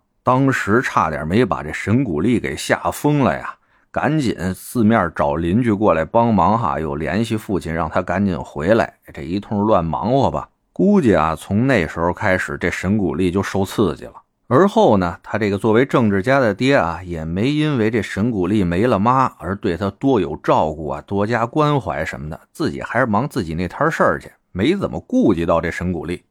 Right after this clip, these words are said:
以至于呢，这孩子就属于一个散养的状态吧。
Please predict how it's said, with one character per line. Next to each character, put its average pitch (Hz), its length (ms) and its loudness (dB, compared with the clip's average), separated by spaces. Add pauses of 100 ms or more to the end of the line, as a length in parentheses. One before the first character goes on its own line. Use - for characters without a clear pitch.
(160)
以 123 260 6
至 151 240 6
于 139 200 6
呢， 156 180 4
这 113 160 0
孩 104 340 0
子 135 140 2
就 117 140 2
属 98 280 -2
于 135 120 6
一 160 40 6
个 139 120 4
散 147 480 0
养 76 240 2
的 98 80 -2
状 107 320 2
态 73 240 -4
吧。 62 220 -14